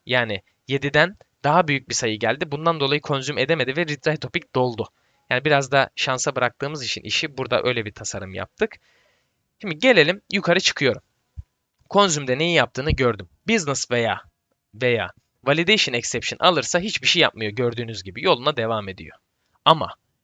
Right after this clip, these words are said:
connect exception alırsa içeride ne yapıyormuş bakalım. Bu arada şuna geleceğim. Consumer record'u, e, debuglarken bunun aslında neye tekabül ettiğini hep beraber anlayacağız arkadaşlar. Şu an debug yapmadığım için geçiyorum.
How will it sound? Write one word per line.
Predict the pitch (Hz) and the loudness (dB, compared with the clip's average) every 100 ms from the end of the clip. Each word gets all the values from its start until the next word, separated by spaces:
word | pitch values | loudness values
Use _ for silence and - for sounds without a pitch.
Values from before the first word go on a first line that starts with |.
| _ _ _ _ _ | _ _ _ _ _
connect | - 143 147 202 208 | -2 -2 2 2 2
exception | 131 135 - 143 - 117 95 | -2 0 0 0 0 -4 -4
alırsa | - 131 131 - 85 - _ _ _ _ _ _ | -2 0 0 -4 -8 -10 _ _ _ _ _ _
içeride | - 165 147 147 | -4 2 2 2
ne | 160 | 2
yapıyormuş | 143 - 120 151 | 2 0 -4 -4
bakalım. | - 123 120 98 - _ _ _ _ _ _ _ - | -4 -4 -4 -6 -12 _ _ _ _ _ _ _ 8
Bu | |
arada | 190 170 | 8 8
şuna | 156 - 180 | 4 4 2
geleceğim. | 160 143 135 123 | 6 4 4 -4
Consumer | - 143 143 151 | -4 -6 -2 -4
record'u, | 127 120 135 127 156 151 _ - | -4 -4 -4 0 -2 -2 _ -6
e, | 120 113 | -6 -4
debuglarken | 139 143 - 139 127 135 131 | 2 2 4 2 4 -4 -2
bunun | 143 | -2
aslında | 139 127 131 123 | -2 -2 -4 -2
neye | 135 143 | -2 -2
tekabül | 123 123 117 123 | -4 -2 -2 -2
ettiğini | 117 120 139 - | -4 -6 -6 -4
hep | 147 - | -6 -2
beraber | 113 127 | 0 2
anlayacağız | 135 117 113 113 104 | 0 0 -4 -6 -4
arkadaşlar. | 98 - 98 - 156 | -6 -8 -10 -6 -4
Şu | - | -4
an | 120 | -6
debug | 120 120 120 | -2 -4 -2
yapmadığım | 120 - 107 101 | -6 -6 -10 -10
için | - | -10
geçiyorum. | 131 113 - 107 104 | -8 -6 -6 -6 -8